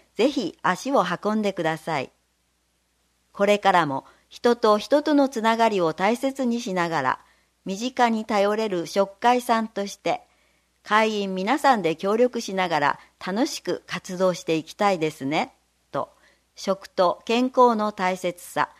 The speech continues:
これからの活動への思いを語っていただきました。写真が四枚あります。一、島原市食生活改善推進員の皆さん、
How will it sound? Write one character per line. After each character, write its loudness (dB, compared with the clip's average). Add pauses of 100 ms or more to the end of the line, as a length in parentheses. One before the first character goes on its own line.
(300)
こ -4
れ 2
か 2
ら 4
の 0
活 -6
動 4
へ 2
の 2
思 0
い 0
を 0
語 0
っ -2
て -2
い -2
た -4
だ -4
き -10
ま -8
し -18
た。 -10 (1800)
写 -2
真 2
が 4
四 4
枚 2
あ -6
り -10
ま -8
す。 -20 (680)
一、 -8 (560)
島 0
原 6
市 -8
食 -2
生 6
活 -2
改 2
善 4
推 -4
進 -4
員 -2
の -4
皆 -4
さ -4
ん、 -10